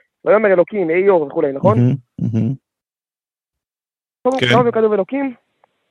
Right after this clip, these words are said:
Speaker 1: בדיוק ל"ב פעמים, שלושים ושתיים פעמים, בסדר?
Speaker 2: מהמם, אוקיי.
Speaker 1: עכשיו, מה קורה בדיוק בסוף הפרק הראשון, אחרי שכתוב ל"ב פעמים? מה כתוב? יום השישי,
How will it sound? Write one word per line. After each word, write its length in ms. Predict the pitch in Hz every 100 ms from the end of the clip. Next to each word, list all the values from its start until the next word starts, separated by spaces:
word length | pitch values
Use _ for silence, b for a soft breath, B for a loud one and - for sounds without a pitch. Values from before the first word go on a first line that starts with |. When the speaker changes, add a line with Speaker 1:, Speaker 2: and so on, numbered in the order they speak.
| _
Speaker 1:
בדיוק 260 | 185 269 254
ל"ב 340 | 240 214 190
פעמים, 400 | 202 190 160 147 143
שלושים 220 | 165 202
ושתיים 260 | 190 180 170
פעמים, 300 | 160 147 135 _ _
בסדר? 200 | - 214
Speaker 2:
מהמם, 460 | 220 175 - 110 107 107 _ -
אוקיי. 220 | 113 - 113 120 _ _ -
Speaker 1:
עכשיו, 280 | 165 226 202 - - - _ _ -
מה 140 | 247
קורה 200 | 254 226
בדיוק 200 | 196 208
בסוף 220 | 185 196
הפרק 220 | 185 185
הראשון, 360 | 165 156 160 190
אחרי 220 | 180 190
שכתוב 320 | - 185 185
ל"ב 260 | 175 165 151
פעמים? 420 | - 156 180 226 - _ _ _ -
מה 100 | 190
כתוב? 320 | 202 202 220 233 - _ _ _ _ _ _ _ _ _ _ _ _ _ _ -
יום 300 | 170 247 247
השישי, 580 | 214 170 - 208 277